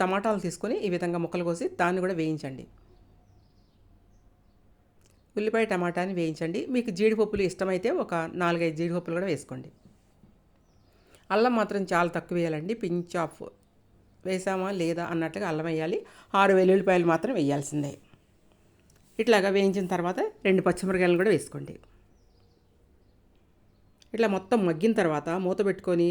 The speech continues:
మగ్గించుకోండి. కొత్తిమీర, పుదీనా, కొత్తిమీర ఒక గుప్పుడు వేసుకోండి, పుదీనా ఒక మూడు గుప్పుళ్ళు వేసుకోండి. చాలా బాగుంటుందండి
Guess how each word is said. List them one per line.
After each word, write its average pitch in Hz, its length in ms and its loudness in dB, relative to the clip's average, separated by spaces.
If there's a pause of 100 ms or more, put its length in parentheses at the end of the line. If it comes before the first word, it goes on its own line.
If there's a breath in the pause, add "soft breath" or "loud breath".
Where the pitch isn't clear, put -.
(140)
మగ్గించుకోండి. 165 600 -2 (4000 soft breath)
కొత్తిమీర, 214 440 2 (1500)
పుదీనా, 170 340 4 (720)
కొత్తిమీర 196 420 0
ఒక 165 120 -12
గుప్పుడు 160 240 -2
వేసుకోండి, 165 420 -2 (140)
పుదీనా 175 320 2 (120)
ఒక 175 160 -6
మూడు 156 200 -2
గుప్పుళ్ళు 156 300 -4
వేసుకోండి. 135 400 -12 (1120 soft breath)
చాలా 214 480 2
బాగుంటుందండి 180 520 0